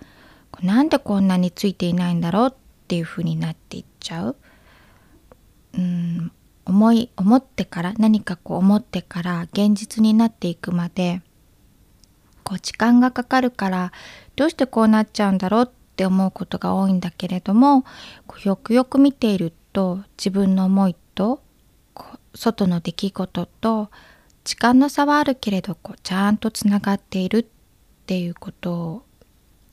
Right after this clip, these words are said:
思いましたね。なんかそういうことを、こうお日様とか風や植物とか言葉なんかにするわけじゃないんだけれども、いつもそういう暮らし方だったりとか、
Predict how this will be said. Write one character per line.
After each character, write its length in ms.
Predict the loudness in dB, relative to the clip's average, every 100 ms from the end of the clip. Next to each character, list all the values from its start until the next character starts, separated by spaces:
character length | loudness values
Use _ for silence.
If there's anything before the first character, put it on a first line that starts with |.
| -6
思 300 | -4 -4 -6
い 60 |
ま 200 | -8 -8
し 100 | -12
た 140 | -18 -12 -4
ね。 180 | -4 -4 _ _ _ _ _ _ _ _ _ _ _ _
な 140 | -2 0
ん 20 |
か 180 | 0 -6
そ 280 | -8 -6 -6
う 20 |
い 40 |
う 40 | -4
こ 160 | -4
と 460 | -4 -2 -2 -2 -4
を、 100 | -8 -18 -20
こ 100 | -8
う 20 | -8
お 40 |
日 80 | -6
様 340 | -2 -2 -2
と 180 | -4 -8
か 500 | -6 -4 -2 -2 -8 -12
風 340 | -10 -6 -4 -2
や 140 | -2
植 280 | -6 -6 -6
物 320 | -6 -10 -12
と 140 | -12
か 400 | -12 -8 -8 -8 -14
言 240 | -20 -6 0
葉 140 | 2
な 160 | 4 2
ん 80 | 2
か 120 | 0
に 120 | -2
す 160 | -2 -2
る 120 | -2
わ 120 | -2
け 120 | -6
じ 120 | -6
ゃ 20 | -4
な 140 | 0
い 80 | 0
ん 60 |
だ 100 | -2
け 160 | -6 -6
れ 120 | -6
ど 140 | -4 0
も、 260 | 0 0 -4 -20 -20 -20 -20
い 80 | -8
つ 160 | 2
も 220 | 2 2 -2 -14 -20 -20
そ 140 | -16
う 40 |
い 20 | -10
う 20 |
暮 120 | -6
ら 120 | -4 -6
し 120 | -6
方 280 | -6 -4 -4
だ 120 | -4
っ 60 | -6
た 140 | -8
り 120 | -8 -10
と 180 | -12
か、 420 | -10 -6 -6 -6